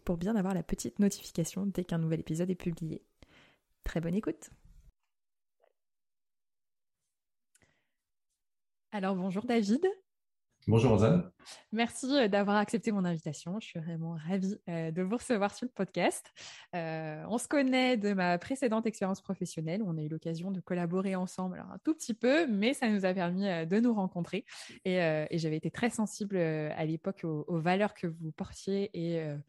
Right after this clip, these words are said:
Speaker 1: au-delà des valeurs que vous portiez, que vous incarniez vraiment. Donc, je suis vraiment ravie, euh, qu'on puisse échanger ensemble aujourd'hui. Euh, on a eu l'occasion d'échanger, euh, en off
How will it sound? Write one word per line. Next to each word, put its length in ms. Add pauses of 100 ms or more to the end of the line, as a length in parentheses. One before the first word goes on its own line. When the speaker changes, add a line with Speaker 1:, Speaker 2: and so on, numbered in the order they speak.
(340)
Speaker 1:
au-delà 260
des 80
valeurs 180
que 60
vous 80
portiez, 240
que 80
vous 140
incarniez 480
vraiment. 400 (360)
Donc, 120
je 40
suis 140
vraiment 300
ravie, 320
euh, 160
qu'on 100
puisse 160
échanger 440 (100)
ensemble 380
aujourd'hui. 420 (540)
Euh, 680 (120)
on 120
a 120
eu 180 (200)
l'occasion 600
d'échanger, 760
euh, 420
en 180
off 300